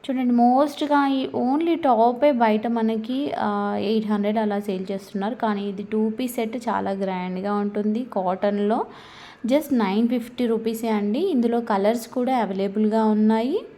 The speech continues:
మనకి ఆఫీస్ వేర్‌కి కానీ, కాలేజ్ వేర్‌కి కానీ చాలా బాగుంటుందండి.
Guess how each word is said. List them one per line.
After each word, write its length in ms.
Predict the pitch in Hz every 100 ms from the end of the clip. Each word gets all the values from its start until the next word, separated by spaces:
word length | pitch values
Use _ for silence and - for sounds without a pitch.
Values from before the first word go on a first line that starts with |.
| - - - 247
మనకి 220 | 240 254
ఆఫీస్ 500 | 220 214 214 240 247
వేర్‌కి 320 | 226 220 226
కానీ, 380 | 220 208 214 220
కాలేజ్ 400 | 214 196 202 208
వేర్‌కి 280 | 220 214 214 -
కానీ 200 | 202 214
చాలా 360 | 214 220 208
బాగుంటుందండి. 920 | 214 208 202 208 220 240 220 208 208